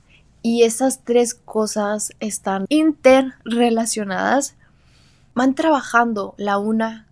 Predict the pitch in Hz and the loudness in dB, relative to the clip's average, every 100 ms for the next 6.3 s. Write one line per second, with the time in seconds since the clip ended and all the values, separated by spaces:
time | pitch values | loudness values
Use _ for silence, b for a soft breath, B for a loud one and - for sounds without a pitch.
0 | - 190 190 185 196 - 175 - b b | -12 -8 -6 -6 -6 -6 -8 -10 b b
1 | b b b _ _ - 226 214 233 - | b b b _ _ -8 -4 -2 -2 -2
2 | 269 277 269 226 214 - 240 240 214 202 | 2 2 2 -2 -4 -8 -6 -4 -6 -8
3 | _ b b - 214 202 202 190 - - | _ b b -6 -4 -4 -6 -10 -8 -2
4 | 220 202 196 - 208 214 254 254 226 202 | 0 0 -2 -6 -8 -6 -6 -4 -6 -6
5 | 214 220 233 220 190 185 190 214 220 214 | -4 -4 -4 -4 -6 -8 -4 0 0 -2
6 | - 196 180 | -4 -8 -10